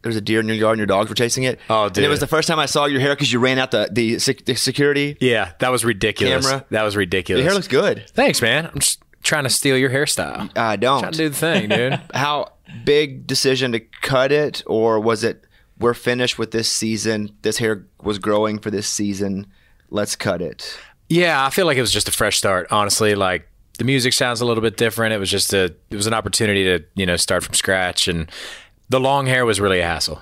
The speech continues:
Speaker 2: It was a pain. I mean, it was, it was a whole thing.
Speaker 1: Did you have a routine you had to do?
Speaker 2: I had a routine, especially before shows or before, like, a T V thing. It's, like, over an hour's worth of, you know, you wash it and you put something in it, let it curl up a little bit, and then you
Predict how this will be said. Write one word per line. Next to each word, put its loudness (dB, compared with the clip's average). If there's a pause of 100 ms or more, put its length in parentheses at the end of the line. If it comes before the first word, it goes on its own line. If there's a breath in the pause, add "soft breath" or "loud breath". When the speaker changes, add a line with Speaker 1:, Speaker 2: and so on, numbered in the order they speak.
(160)
Speaker 2:
It 0
was 2
a -4
pain. -4 (120)
I -2
mean, 0
it 0
was, 0
it 0
was 2
a 2
whole 2
thing. -2
Speaker 1:
Did -8
you 2
have 0
a 0
routine -2
you -4
had -4
to -4
do? -2
Speaker 2:
I -2
had -2
a -4
routine, -2
especially -2
before -2
shows 0
or -2
before, -4
like, 0
a -6
T -4
V -2
thing. -2
It's, -2
like, 0 (420 loud breath)
over 2
an -2
hour's -2
worth -2
of, -2
you -2
know, -2 (320 loud breath)
you -4
wash 0
it 0
and -6
you -2
put -2
something -4
in 0
it, -2
let -2
it -4
curl 0
up 0
a -2
little 0
bit, 0
and -10
then -6
you -6